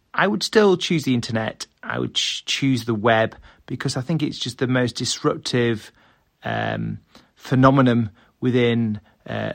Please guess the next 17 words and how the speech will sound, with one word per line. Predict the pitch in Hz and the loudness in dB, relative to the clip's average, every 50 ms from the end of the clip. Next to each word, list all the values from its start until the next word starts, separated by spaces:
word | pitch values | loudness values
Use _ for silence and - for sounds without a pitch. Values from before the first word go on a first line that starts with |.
| - | -12
the | - 131 123 | -10 -8 -6
last | 117 117 113 107 - - - | -4 -4 -4 -4 -4 -6 -6
couple | - - - - | -8 -8 -6 -6
of | 117 95 | -6 -6
decades | - 107 101 92 - - 107 104 104 104 - | -6 -8 -8 -8 -8 -8 -6 -6 -6 -6 -6
in | 110 104 | -8 -8
terms | - - 107 104 | -6 -6 -6 -6
of | 104 | -6
the | 104 | -6
economy, | 104 - - - - 117 113 110 110 110 110 110 110 110 107 107 | -6 -8 -6 -4 -2 -2 0 0 0 0 0 0 -2 -2 -4 -4
in | 107 - 110 107 | -6 -8 -10 -12
terms | - - 117 110 107 104 | -8 -8 -6 -6 -6 -4
of | 110 104 101 95 - | -4 -6 -6 -6 -8
democratizing | - 104 110 101 - - - - 117 110 110 104 110 110 110 | -6 -6 -6 -6 -8 -12 -8 -6 -4 -4 -4 -4 -4 -6 -4
knowledge | 110 113 110 110 110 107 107 104 - - - - - - - | -2 -2 0 0 0 -2 -4 -6 -8 -10 -10 -10 -12 -14 -14
and | 113 104 | -12 -12
education. | 104 98 - 101 - - 113 110 104 - - 123 127 127 | -12 -12 -14 -14 -10 -8 -8 -8 -6 -6 -6 -6 -6 -8